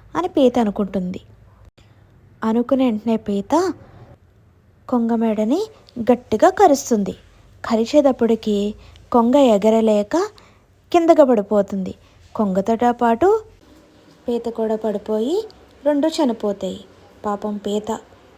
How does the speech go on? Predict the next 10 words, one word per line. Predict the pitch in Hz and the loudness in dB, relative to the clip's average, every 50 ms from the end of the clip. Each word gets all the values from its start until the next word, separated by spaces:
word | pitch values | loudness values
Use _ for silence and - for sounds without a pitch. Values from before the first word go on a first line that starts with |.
| - | -18
స్నేహితుల | - - - 220 226 220 220 220 214 254 226 226 | -12 -8 -4 -2 0 0 0 -2 -2 -4 -4 -4
కోసం | 220 220 208 202 202 - 294 320 | -2 -2 -4 -4 -4 -4 -6 -6
తన | 311 - 254 226 | -4 -4 -4 -4
ప్రాణాన్నే | 220 - 208 202 196 196 208 208 220 285 330 - | -4 -6 -6 -6 -6 -6 -6 -4 -4 -4 -4 -4
త్యాగం | 302 277 233 214 220 208 202 208 | -4 -4 -2 -2 -2 -4 -4 -6
చేసింది. | 196 190 190 - - 185 180 - - - - - _ _ _ _ _ _ - - - _ _ _ _ _ _ - | -6 -6 -8 -8 -10 -10 -10 -10 -14 -20 -20 -20 _ _ _ _ _ _ -20 -20 -20 _ _ _ _ _ _ -6
ఈ | 247 254 254 | -2 0 0
కథలో | 247 - 233 214 - 220 220 226 | 0 -2 -4 -6 -6 -4 -4 -4
నీతి | 233 214 208 202 208 208 220 | -4 -4 -4 -4 -4 -4 -4
ఏమిటంటే, | 214 208 196 202 196 202 196 190 196 196 269 320 359 | -4 -4 -6 -8 -8 -8 -10 -8 -8 -6 -4 -6 -6